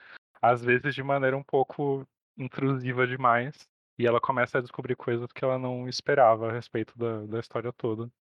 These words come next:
E aí é ela e o César, porque ela envolve o César nessa, que é o melhor amigo de-, o ex-melhor amigo dela na situação. Então é uma, é uma história sobre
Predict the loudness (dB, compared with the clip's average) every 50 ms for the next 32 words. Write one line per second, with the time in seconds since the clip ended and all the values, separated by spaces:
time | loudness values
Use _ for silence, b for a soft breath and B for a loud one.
0 | _ _ 0 2 4 4 6 6 6 8 8 8 8 8 8 8 6 6 4 2
1 | -2 -6 -6 -6 -4 2 4 4 4 4 2 0 -2 -4 -4 -6 _ _ _ _
2 | _ -10 -6 -2 -2 -4 -2 -4 -4 0 2 2 2 0 -4 -6 0 2 4 4
3 | 4 2 -2 -4 -6 -8 -10 -6 -6 -6 -6 -6 -10 -10 -6 -4 -6 -4 -2 -2
4 | -2 -2 -2 -4 -8 -8 -8 -4 -2 -2 -2 -2 -2 -6 -4 -2 -2 -2 -4 -6
5 | -6 -4 -2 -2 -4 -4 -8 -12 -14 -8 -6 -6 -4 -2 -2 -2 -2 -4 -6 _
6 | _ _ _ _ _ _ _ _ _ _ _ -12 -12 -10 -4 0 2 2 4 4
7 | 4 4 6 6 6 6 6 4 4 2 0 -2 -4 -2 -2 0 0 0 -2 0
8 | 0 0 0 0 2 2 4 4 4 2 0 -2